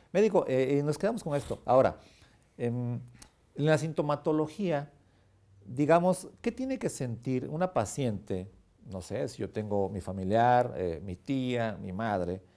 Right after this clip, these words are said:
y, y para que acudan con usted y le digan, "Es que yo tengo un problema con el piso pélvico", quizás no lo digan de esa forma,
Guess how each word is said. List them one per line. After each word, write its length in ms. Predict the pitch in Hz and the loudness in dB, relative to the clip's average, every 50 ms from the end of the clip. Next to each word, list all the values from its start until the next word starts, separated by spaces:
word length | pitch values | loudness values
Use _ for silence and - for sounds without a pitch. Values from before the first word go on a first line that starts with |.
| _ _ _ _ _ _ _ _ _ - | _ _ _ _ _ _ _ _ _ -4
y, 340 | 131 127 123 127 131 131 - | -2 -2 0 -2 -2 -4 -4
y 480 | - 139 135 131 131 127 127 127 - - _ _ _ _ _ _ _ _ _ _ _ _ _ _ _ _ _ _ - | -4 -4 -2 -2 -2 -2 -4 -6 -8 -12 _ _ _ _ _ _ _ _ _ _ _ _ _ _ _ _ _ _ 2
para 300 | - 139 139 139 139 139 | 4 6 8 8 6 6
que 80 | - 160 | 4 2
acudan 400 | 135 - - 208 214 214 208 175 | 2 4 4 4 4 4 2 -2
con 200 | - 151 131 127 127 123 | -2 -4 -4 -4 -6 -8
usted 440 | 117 - - - 156 143 143 143 - - - _ _ _ _ _ _ _ _ _ _ | -10 -8 -4 0 2 2 0 0 -6 -20 -20 _ _ _ _ _ _ _ _ _ _
y 100 | - 143 | -4 -2
le 120 | 123 131 131 | 0 0 2
digan, 320 | 135 165 156 160 156 143 - | 2 2 2 2 0 0 -2
"Es 180 | 165 185 180 | -2 -4 -2
que 80 | - 175 | -2 -4
yo 140 | 160 165 160 | -4 -4 -2
tengo 260 | - 175 170 165 165 | -2 -6 -4 -2 -2
un 100 | 170 156 | -4 -4
problema 460 | - 151 135 139 151 151 156 156 151 - _ _ - - _ - | -4 -4 -2 -2 -2 -2 -2 -4 -6 -8 _ _ -20 -20 _ -8
con 160 | - 208 285 | -6 -2 -2
el 80 | 185 | -2
piso 220 | - - 127 - 143 | -2 -2 -4 -4 0
pélvico", 360 | - 226 226 185 - - 135 | 0 4 4 4 4 2 0
quizás 200 | 101 120 107 120 113 | -2 -2 -4 -2 -2
no 100 | 120 123 | 0 0
lo 60 | 123 | 0
digan 200 | 123 131 131 127 | 0 0 0 -2
de 60 | 135 | -4
esa 100 | 131 147 | -4 -2
forma, 380 | 151 180 190 170 143 143 180 | 2 2 2 2 0 -4 -8